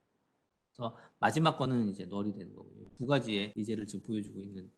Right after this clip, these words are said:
예제입니다. 이렇게 해서 링크드 리스트까지 사용하실 수가 있다. 아시게, 아시면 될 것 같습니다.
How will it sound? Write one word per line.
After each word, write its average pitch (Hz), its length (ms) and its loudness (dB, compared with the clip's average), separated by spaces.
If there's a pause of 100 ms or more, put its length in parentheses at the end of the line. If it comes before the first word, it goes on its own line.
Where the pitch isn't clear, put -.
(100)
예제입니다. 92 400 -14 (1300)
이렇게 104 220 -4
해서 113 220 -2
링크드 135 360 0
리스트까지 117 680 -4
사용하실 127 420 -8
수가 - 320 -4
있다. - 560 0 (300)
아시게, 107 320 -14 (180)
아시면 110 260 -10
될 92 120 -16
것 - 120 -12
같습니다. - 320 -16